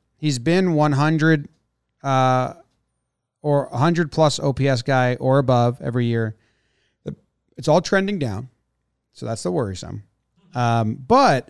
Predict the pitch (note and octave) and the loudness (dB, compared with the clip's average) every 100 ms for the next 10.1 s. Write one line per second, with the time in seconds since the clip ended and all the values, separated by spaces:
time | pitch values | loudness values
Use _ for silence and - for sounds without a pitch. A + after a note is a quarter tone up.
0 | - G3+ C4+ E3+ G#2+ A#2+ D3 C#3 A#2+ A2+ | -8 -4 -2 -2 0 2 2 4 2 0
1 | A#2 G#2+ A2+ A2 A2 - B2 A2+ G#2+ G#2 | -4 -2 -2 -2 -4 -6 -6 -4 -2 -4
2 | F2 - A#2+ - B2+ C3+ A2+ G#2+ G2 - | -6 -4 -2 -2 -2 -2 -2 -4 -6 -10
3 | - E3+ E3+ D3+ C3+ - B2+ B2 A2+ G#2 | -4 0 2 2 0 -2 0 0 0 -4
4 | _ _ _ - C#3+ D#3+ E3 C#3 B2+ B2 | _ _ _ -2 4 6 6 6 4 0
5 | - _ _ _ - E3+ E3+ F3 F3+ C#3 | -6 _ _ _ -4 2 4 4 4 2
6 | A#2 A#2 A2+ - _ _ _ - G3 D3+ | 2 0 -2 -6 _ _ _ 2 4 4
7 | B2 A#2 A#2+ B2 _ _ - C3 C#3 D#3+ | 2 2 0 -2 _ _ -8 -2 0 -2
8 | - E3+ D3 D3 D3+ C3 - C#3+ C3 C3+ | -2 -2 0 2 2 0 -4 -4 -4 -6
9 | C3 A#2+ D3+ B2+ A#2+ A#2+ - A2 C3 C3 | -8 -6 -4 -2 -4 -6 -6 -4 0 0
10 | C3 | 0